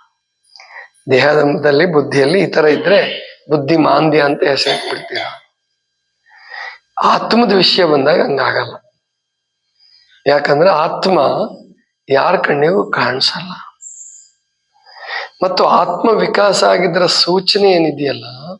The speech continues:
ಅದು ಅವನ ನಡೆನುಡಿ ಮೂಲಕ ವ್ಯಕ್ತ ಆಗುತ್ತೆ. ಒಂದು ಮಗು, ಆರು, ಏಳು, ಎಂಟು ವರ್ಷದ ಮಗು ಮತ್ತು ಬಾಲಕ ವಿಶೇಷವಾದ, ಆ, ಭಾವನೆಗಳನ್ನು ವ್ಯಕ್ತಪಡಿಸ್ಬೋದು ಅವನು.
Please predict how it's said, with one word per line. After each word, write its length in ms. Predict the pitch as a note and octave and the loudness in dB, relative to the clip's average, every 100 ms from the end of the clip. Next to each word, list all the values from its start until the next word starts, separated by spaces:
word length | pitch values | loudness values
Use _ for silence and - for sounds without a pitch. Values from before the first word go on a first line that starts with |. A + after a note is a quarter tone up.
| _ _ _ _ _ _ - - - _ _ | _ _ _ _ _ _ -20 -20 -20 _ _
ಅದು 380 | C3 D3+ G#3 C#3 | -2 2 4 4
ಅವನ 200 | C#3 E3+ F#3 C3+ | 2 2 2 0
ನಡೆನುಡಿ 400 | C3 F#3 A3 A3 | 2 2 4 4
ಮೂಲಕ 320 | F#3+ D#3+ - | 4 2 2
ವ್ಯಕ್ತ 300 | F#3+ C3 - | 0 -2 -6
ಆಗುತ್ತೆ. 540 | B2 - - - - _ _ _ _ _ C6+ C6+ _ _ _ _ _ _ _ _ _ _ _ _ _ _ - - | -8 -8 -18 -20 -20 _ _ _ _ _ _ _ _ _ _ _ _ _ _ _ _ _ _ _ _ _ -6 0
ಒಂದು 300 | G3+ G3 F#3+ | 2 2 2
ಮಗು, 580 | F#3 F#3+ F#3+ F#3+ - - - - - _ _ _ - | 4 2 2 0 -4 -10 -18 -20 -20 _ _ _ -4
ಆರು, 360 | C#3+ D3+ D3+ | 0 2 4
ಏಳು, 320 | D3 D3 D3 D3 | 4 4 4 0
ಎಂಟು 360 | C3+ D3+ D#3 | -2 -2 -2
ವರ್ಷದ 260 | - - D3 | 0 -2 -4
ಮಗು 680 | C3 C3 E3 D3 D#3+ _ _ _ _ _ _ | -6 -4 -4 -6 -10 _ _ _ _ _ _
ಮತ್ತು 200 | - C3+ | -2 0
ಬಾಲಕ 460 | B2+ C3 C3 - E3+ - - - - _ _ _ _ _ - - - - _ - | 2 2 0 0 -2 -2 -10 -20 -20 _ _ _ _ _ -20 -20 -20 -20 _ -2
ವಿಶೇಷವಾದ, 640 | - G3+ G#3+ G#3 G3+ G3 F#3+ - - - - - _ - | 2 2 2 2 4 4 2 -2 -8 -14 -18 -20 _ -4
ಆ, 540 | - D3 C#3 C3+ - C3+ | 0 0 0 0 -2 -4
ಭಾವನೆಗಳನ್ನು 720 | C3 C#3 E3 F3 D3 D#3+ E3+ | -2 0 2 2 2 2 0
ವ್ಯಕ್ತಪಡಿಸ್ಬೋದು 800 | D3 G3 G3 G3 G3+ G#3+ G#3 C3 | 0 -2 0 0 0 0 0 -2
ಅವನು. 340 | B2+ C#3+ _ | -6 -12 _